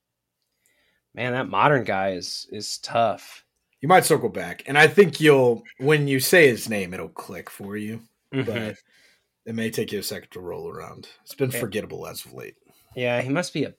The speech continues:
Speaker 1: backup somewhere, but I'm trying to think of notable backups, and nothing's
Speaker 2: He
Speaker 1: clicking.
Speaker 2: was a starter to start the year this last year.
Speaker 1: Oh, he was a starter.
Speaker 2: He was a starter
Speaker 1: Interesting.
Speaker 2: to start the year last year.
Speaker 1: Boy, that doesn't help at all, I don't think.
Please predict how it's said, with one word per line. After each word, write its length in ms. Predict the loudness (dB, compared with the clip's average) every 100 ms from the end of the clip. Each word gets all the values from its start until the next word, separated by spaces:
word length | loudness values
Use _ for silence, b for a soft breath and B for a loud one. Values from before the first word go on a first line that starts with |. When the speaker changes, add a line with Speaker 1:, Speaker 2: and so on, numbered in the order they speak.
| _
Speaker 1:
backup 480 | -6 -4 -4 -8 -12
somewhere, 720 | -10 -10 -14 -16 -16 -16 -16
but 280 | -16 -16 -18 _ _
I'm 140 | -20 -14
trying 220 | -8 -8
to 80 | -8
think 160 | -12
of 160 | -12 -12
notable 360 | -10 -10 -10 -12
backups, 600 | -12 -10 -10 -14 -14 -16
and 280 | -16 -20 -20
nothing's 400 | -20 -18 -18 -18
Speaker 2:
He 60 | -10
Speaker 1:
clicking. 400 | -8 -4 -4 4
Speaker 2:
was 400 | 8 10 10 6
a 60 |
starter 420 | 0 0 0 -2
to 140 | -8 -8
start 320 | -8 -8 -10
the 80 | -16
year 240 | -16 -18 -20 _
this 160 | -20 -18
last 200 | -18 -18
year. 140 | -18 -20 _ _ _ _ _ _ -2
Speaker 1:
Oh, 120 | 0
he 120 | 0
was 340 | 0 2 2
a 60 | 0
starter. 420 | -8 -6 -8 -8
Speaker 2:
He 60 | -10
was 280 | -8 -6 -6
a 60 |
starter 240 | -6 -6 -8
Speaker 1:
Interesting. 20 |
Speaker 2:
to 40 |
start 220 | -10 -14 -16
the 60 |
year 120 | -18 -18
last 160 | -18 -18
year. 160 | -20 _ _ _ _ b b _
Speaker 1:
Boy, 260 | -12 -12 -8
that 320 | -4 -4 -6 _ -20 -20 _ _
doesn't 300 | -12 -12 -14
help 260 | -16 -14 -14
at 80 | -10
all, 200 | -4 -4
I 80 | -6
don't 200 | -14 -12
think. 420 | -10 -8 -10 -10